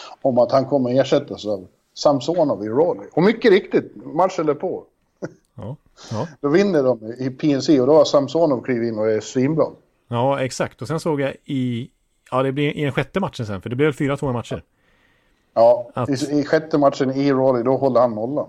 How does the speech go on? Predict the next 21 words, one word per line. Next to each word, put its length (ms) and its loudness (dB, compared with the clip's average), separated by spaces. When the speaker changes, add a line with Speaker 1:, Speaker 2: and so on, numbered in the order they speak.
Speaker 2:
Alltså, 160 -4
Speaker 1:
Då 60 2
Speaker 2:
han 100 4
Speaker 1:
vinner 60 4
de 140 4
Speaker 2:
räddar 40 2
Speaker 1:
två 60 -2
noll. 100 0
Speaker 2:
femtiosju 600 -2
skott. 400 -4
Speaker 1:
<laughs> 180 -8
Ja. 400 0
Speaker 2:
Det 100 -10
är 60 -4
ju 120 -4
en 100 -4
helt 160 -6
sanslös, 540 -4
det 60 -4
är 40 -2
ju 60 -2